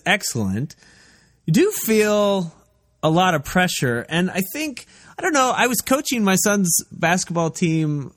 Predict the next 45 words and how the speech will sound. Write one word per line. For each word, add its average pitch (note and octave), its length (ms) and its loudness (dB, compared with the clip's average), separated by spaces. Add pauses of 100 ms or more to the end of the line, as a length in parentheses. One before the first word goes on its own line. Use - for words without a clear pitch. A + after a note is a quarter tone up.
uh, C3+ 200 -4
a C3 40 -6
little D3+ 200 0
while D3 300 0
ago, C#3 560 -2
and D3+ 400 0 (840)
not A#3 280 -4
quite A3+ 460 0
at G#3+ 120 -2
that G3 200 2
age, F#3 420 2
but D#3+ 160 -6
you're E3 100 -2
getting G#3+ 300 -4
close F#3 560 0
where D#3+ 460 0 (500)
there's G#3 180 0
a C#4 60 0
lot C4 300 0
of A#3+ 100 -4
expectations G#3+ 840 -2
from F#3+ 180 -2
parents A3 720 -2
that C3+ 140 -4
want G#3+ 260 0
their G#3+ 120 0
kid A3+ 280 -2
to A3 40 -2
be A3 160 0
the, D3 220 -2 (100)
the D#3 200 -14 (320)
do A#3+ 340 0
the, F3 200 -4 (120)
do A3+ 200 0
the A3 100 2
best G#3+ 380 0
and D#3 180 2
be A#3+ 380 2
one A#3+ 200 0
of A#3+ 100 -2
the A3+ 80 0
best A3+ 300 0
ones A#3 300 -4
out A3 320 -2
there. A#3 380 0